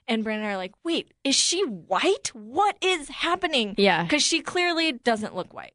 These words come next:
Speaker 2: Yeah.
Speaker 1: Which is also a mystery as to why she did this whole White Lives Matter thing, because she's, like,
Speaker 2: Yes.
Speaker 1: not white.
Speaker 2: Yes.
Speaker 1: So then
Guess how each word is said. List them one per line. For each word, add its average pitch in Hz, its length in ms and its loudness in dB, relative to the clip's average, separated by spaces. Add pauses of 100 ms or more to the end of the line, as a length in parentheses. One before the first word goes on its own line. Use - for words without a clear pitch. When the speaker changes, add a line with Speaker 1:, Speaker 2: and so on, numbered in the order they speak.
Speaker 2:
Yeah. 185 300 4
Speaker 1:
Which 302 180 0
is 294 100 2
also 302 280 2
a - 20 0
mystery 254 340 0
as 202 100 -2
to 208 100 -6
why 175 300 -2
she 202 160 -4
did 190 180 -4
this 185 140 -8
whole 190 180 -2
White 175 240 -4
Lives 185 240 -4
Matter 180 220 -8
thing, 233 200 -4
because 185 260 -4
she's, 196 180 -4
like, 180 240 4
Speaker 2:
Yes. 170 80 -14
Speaker 1:
not 156 200 -6
white. 156 320 -4
Speaker 2:
Yes. 175 260 4
Speaker 1:
So 294 760 2 (180)
then 359 420 2